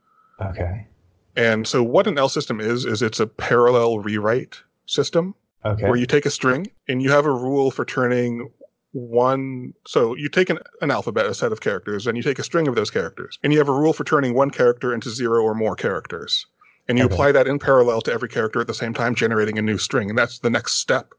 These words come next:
Speaker 2: in the
Speaker 1: Ah.
Speaker 2: generation of this L system. And then you keep doing that iteratively over and over again.
Speaker 1: So it's like a comonadic Mealy machine or something
Speaker 2: It
Speaker 1: like that.
Speaker 2: is exactly. So the step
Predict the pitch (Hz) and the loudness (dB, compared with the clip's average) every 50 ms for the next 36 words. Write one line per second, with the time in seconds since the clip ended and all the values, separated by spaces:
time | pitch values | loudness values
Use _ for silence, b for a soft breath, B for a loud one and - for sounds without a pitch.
0 | - 147 123 113 107 110 101 92 127 117 110 107 110 110 104 - 110 104 101 98 | -2 0 0 2 2 0 0 2 2 2 4 4 4 4 2 0 -2 0 0 -2
1 | 98 110 104 - 117 107 107 - 107 95 - 101 95 104 104 107 107 117 113 104 | 0 -2 -2 -2 -2 -4 -4 -6 -6 -8 -6 -6 -6 -4 -2 -2 -2 -2 -2 -4
2 | - - 156 127 - 131 127 120 117 113 107 107 104 104 - - _ - - 131 | -2 -2 -2 -2 0 0 0 0 0 0 0 0 0 0 -2 -6 _ -4 0 2
3 | 123 123 107 104 98 113 104 104 104 104 104 107 104 101 98 95 98 87 - - | 2 2 2 2 -2 -6 -4 -4 -2 -2 -2 -2 -2 -2 -2 -2 -2 -4 -4 -6
4 | - - - - - _ _ _ - - - - 113 104 98 95 - 107 98 98 | -10 -12 -12 -16 -18 _ _ _ -16 -8 -2 0 2 2 2 2 2 0 2 2
5 | - 98 95 92 92 90 90 90 87 87 87 87 - - 110 104 107 104 104 98 | 2 2 2 0 -2 -4 -4 -4 -2 -4 -4 -4 -4 0 2 2 4 4 4 2
6 | 98 98 92 - 95 98 104 101 98 95 92 85 - 92 87 85 85 85 80 - | 2 0 0 2 2 2 2 4 2 2 0 0 0 -2 -2 -2 0 -2 -2 -2
7 | - 90 85 - 85 82 87 139 151 - - 151 151 147 143 135 127 - - 160 | -2 -4 -4 -2 -2 0 2 2 2 2 2 2 2 4 2 0 0 -2 -2 -4
8 | 151 131 120 117 131 139 151 160 160 - - - 143 123 117 113 107 107 107 101 | -4 -4 -4 0 2 2 4 2 0 -2 -6 -6 -4 -4 -2 -4 -4 -4 -4 -4
9 | 104 120 - _ _ _ - - - - - 135 117 113 110 110 107 104 113 _ | -6 -8 -10 _ _ _ -20 -20 -8 -2 2 4 4 4 2 -2 -6 -12 -14 _
10 | _ - 135 113 - - - - - 123 120 107 - - | _ -6 -6 -6 -6 -6 -10 -6 0 0 0 0 -2 -10